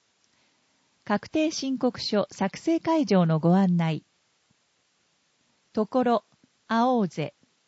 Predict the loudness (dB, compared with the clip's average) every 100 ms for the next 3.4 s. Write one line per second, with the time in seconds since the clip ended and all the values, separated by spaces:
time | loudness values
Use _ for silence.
0 | -6 -4 -4 -4 -8 -4 0 2 0 -6
1 | _ -12 -12 _ _ _ _ -6 -6 -8
2 | -16 -8 -8 -6 -8 -4 -2 -2 0 -2
3 | -4 -6 -8 -10